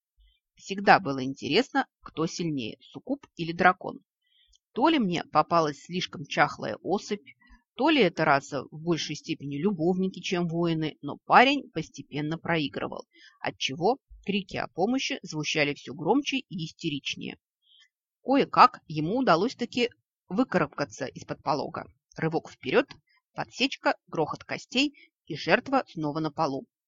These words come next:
А Витькина наука даром не пропала. «А ты, оказывается, шалунья!» — восхищённо присвистнул вошедший Арстарх Эрхкром, в недоумении осматривая перевёрнутую вверх дном спальню,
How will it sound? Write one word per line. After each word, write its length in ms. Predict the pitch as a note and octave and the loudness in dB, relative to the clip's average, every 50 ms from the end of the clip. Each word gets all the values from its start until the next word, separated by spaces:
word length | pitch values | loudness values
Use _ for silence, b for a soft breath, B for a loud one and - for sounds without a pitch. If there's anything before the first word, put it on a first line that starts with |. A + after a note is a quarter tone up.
| _ _ _ _ - - | _ _ _ _ -4 0
А 140 | F3 F3 | 0 0
Витькина 400 | D#3+ C#3+ C3+ - - - F3 G3 | 0 -2 -8 -10 -10 -10 -6 -4
наука 460 | G#3+ A3+ A#3+ B3 C4+ C#4+ C#4 - D#4+ - | -2 0 2 2 0 0 0 -2 -2 -2
даром 380 | - F3 D3 D3+ D3 D#3 - D#3+ | -4 -6 -6 -4 -4 -2 -4 -4
не 120 | E3+ F3+ | -6 -6
пропала. 520 | - - G#3 G#3 F3+ - - - - - - _ - - _ _ _ _ _ _ _ _ _ _ _ _ _ _ | -4 -2 -2 -2 -2 -4 -6 -6 -8 -10 -14 _ -20 -20 _ _ _ _ _ _ _ _ _ _ _ _ _ _
«А 160 | - E3+ E3+ D#3+ | 2 4 4 4
ты, 140 | - - | 2 0
оказывается, 640 | D3 D#3 D#3 - A3 A3 A3+ A3+ B3 B3+ - - C4 | 0 0 2 2 2 2 2 0 -2 -4 -4 -4 -6
шалунья!» — 720 | - - - G#3+ A3 B3+ F4+ A#4 A4+ C#4 F#3 D3+ C#3 - - | -2 2 4 4 4 4 2 0 0 0 0 0 -2 -4 -6
восхищённо 880 | - E3 D#3+ - - - D#3+ D3 - - - F#3 - C4 C#4+ D4+ C#4 - | -10 -10 -10 -10 -10 -10 -10 -8 -6 -6 -4 -2 -2 0 0 0 -2 -4
присвистнул 640 | - E3+ E3+ - - - F3+ D#3+ - D3 D3 D3+ | -6 -8 -8 -8 -8 -10 -10 -10 -8 -10 -10 -6
вошедший 640 | D#3 D3+ D3 - - - C#4 C#4 - - C#4 C#4+ C#4 B B B B B B B B B _ _ | -4 -4 -4 -4 -4 -4 -4 -4 -4 -4 -4 -4 -4 B B B B B B B B B _ _
Арстарх 580 | - E3+ D3+ - - - - G3+ A#3 B3 - - - | 0 0 0 0 0 2 4 4 6 4 2 -6 -6
Эрхкром, 680 | - D#3+ D#3+ E3+ - - - - - - D#3 C#3+ C#3 - _ _ | -4 -2 -2 -2 -4 -8 -10 -6 -2 0 0 0 -2 -4 _ _
в 60 | - | -10
недоумении 580 | D3+ D#3 D3 C#3 D3+ C#3+ C3+ C3+ C#3+ F#3+ A3 B3 | -8 -6 -6 -6 -6 -6 -4 -4 -2 0 2 2
осматривая 640 | C4 C4+ - C4+ C4 C4 B3+ - B3+ B3+ B3 A#3+ A#3 | 2 2 2 2 2 2 2 2 0 2 2 2 2
перевёрнутую 800 | A#3+ - F3 D#3+ D#3+ D#3+ E3+ D#3 D#3 D3 D3 C#3+ D3+ D3+ D3 D3 | 0 -2 -4 -4 -2 -2 -2 -2 -2 -4 -8 -8 -8 -8 -8 -6
вверх 260 | C#3 D#3+ D3+ D3 D3 | -6 -6 -6 -6 -6
дном 200 | D3 D3 C3+ - | -6 -6 -6 -8
спальню, 540 | - - - - E3+ G3+ A#3+ A#3+ A#3+ A#3 | -10 -12 -2 4 4 4 4 4 0 -2